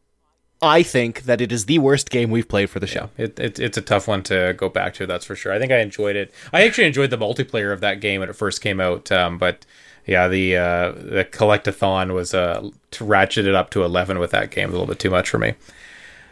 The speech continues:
Speaker 1: It's rough.
Speaker 2: Yep.
Speaker 1: Um, but the Smasterpieces is the main thing I'm doing right now. I am also, uh, N W R is going to have two panels for pax Online.
Speaker 2: That's right,
Speaker 1: Uh,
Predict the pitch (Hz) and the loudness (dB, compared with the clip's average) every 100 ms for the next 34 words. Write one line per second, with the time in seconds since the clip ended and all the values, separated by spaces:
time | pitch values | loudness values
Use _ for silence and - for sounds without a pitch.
0 | _ _ _ - - - 101 101 - - | _ _ _ -8 -6 0 2 0 -2 -10
1 | - - 110 110 110 120 - 135 127 120 | -14 -4 0 0 0 -2 2 2 2 2
2 | - 180 - 180 160 156 151 165 131 127 | 0 0 0 -2 -2 -2 0 0 0 0
3 | 123 117 120 104 101 90 101 98 - 110 | -2 0 0 0 -2 -2 -2 -2 -4 -4
4 | 110 120 151 - 147 131 123 120 107 101 | -4 -2 -2 0 2 2 0 -2 -2 -2
5 | 98 - 127 131 131 127 127 131 120 113 | -4 -6 -2 0 2 2 2 0 -4 -6
6 | - - 151 143 135 160 185 - - 123 | -6 0 0 2 0 2 -2 -6 -4 -4
7 | - 143 127 117 120 98 123 123 - | -2 0 0 0 0 0 -4 -4 -4